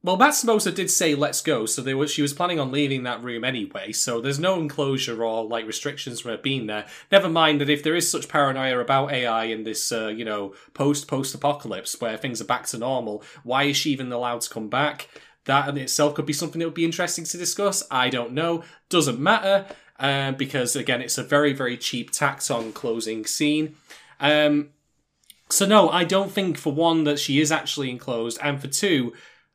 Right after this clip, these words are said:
the show, like, the questions that Rackham is asking here, and I mean no disrespect to him, like, are shows the que-, the, like, sorry, are questions that the show itself should have answered.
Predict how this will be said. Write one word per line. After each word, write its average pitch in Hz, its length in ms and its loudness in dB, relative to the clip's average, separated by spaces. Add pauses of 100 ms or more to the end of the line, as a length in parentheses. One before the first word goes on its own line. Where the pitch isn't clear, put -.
(880)
the 160 120 0
show, 208 280 4
like, 156 440 -2
the 160 100 -6
questions 226 540 -2
that 175 120 0
Rackham 165 320 2
is 143 120 2
asking 160 400 -2
here, 110 280 -4
and 110 80 -6
I 120 60 -4
mean 147 160 0
no 151 140 2
disrespect 156 320 -4
to 139 100 -8
him, 127 40 -6
like, 127 120 -4
are 135 80 -2
shows 156 440 0
the 143 80 -4
que-, 156 260 -4
the, 143 240 -4
like, 127 180 -6 (320)
sorry, 127 220 2
are 123 100 -4
questions 180 460 0
that 147 60 -10
the 139 100 -6
show 165 320 2
itself - 680 0 (400)
should - 240 0
have 135 100 0
answered. 110 580 -4